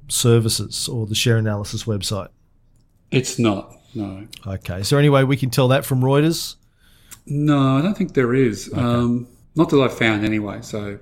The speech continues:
Speaker 2: yeah.
Speaker 1: Now we can total the score.
Speaker 2: Mm-hmm. I've got four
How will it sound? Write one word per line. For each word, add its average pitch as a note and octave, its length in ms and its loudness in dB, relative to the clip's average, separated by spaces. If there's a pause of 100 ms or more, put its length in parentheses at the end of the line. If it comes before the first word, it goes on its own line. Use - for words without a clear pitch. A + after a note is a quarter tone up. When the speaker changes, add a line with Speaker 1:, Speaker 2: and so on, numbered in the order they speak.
(140)
Speaker 2:
yeah. G2+ 240 -16 (800)
Speaker 1:
Now F#3 220 6
we F#3 120 6
can F3+ 140 0
total G3+ 360 4
the F3+ 80 2
score. G#3 540 2 (260)
Speaker 2:
Mm-hmm. C#3 760 -4
I've C3 100 -8
got - 220 -12
four - 260 -4